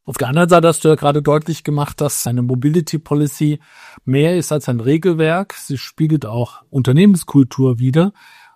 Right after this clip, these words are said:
Und, äh, Nachhaltigkeit hast du ge-, äh, genannt,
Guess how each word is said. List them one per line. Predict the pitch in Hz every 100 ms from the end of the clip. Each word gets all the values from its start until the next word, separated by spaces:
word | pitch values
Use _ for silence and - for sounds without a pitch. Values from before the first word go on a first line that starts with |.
| _
Und, | 143 135 _ -
äh, | 127 -
Nachhaltigkeit | 123 127 147 143 131 139 - 156 131
hast | 127 -
du | 127
ge-, | 123 107
äh, | 131 123
genannt, | 131 123 120 123 123